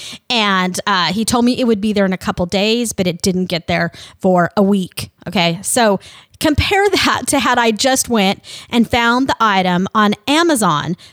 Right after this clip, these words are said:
Chances are I would have had it in five business days, I think is what they had said for that same item. And I wouldn't have had to ever call anybody.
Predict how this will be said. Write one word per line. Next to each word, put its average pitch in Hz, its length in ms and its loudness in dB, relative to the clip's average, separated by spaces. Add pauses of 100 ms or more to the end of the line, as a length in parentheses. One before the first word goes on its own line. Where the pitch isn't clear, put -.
Chances 311 540 0
are 233 400 4
I 233 100 2
would 233 160 4
have 208 120 0
had 220 180 0
it 240 140 0
in 202 240 0
five 359 400 0
business 208 340 0
days, 175 240 -2
I 190 80 2
think 190 160 -2
is 180 140 -2
what 185 120 -2
they 170 120 -2
had 160 180 -4
said 165 380 -4 (260)
for 196 140 -4
that 180 180 0
same 165 260 -2
item. 160 380 -2 (320)
And 214 680 2 (120)
I 208 100 4
wouldn't 196 220 2
have 180 100 -2
had 175 240 -2
to 185 260 -2
ever 180 160 -2
call 170 220 -2
anybody. 156 380 -4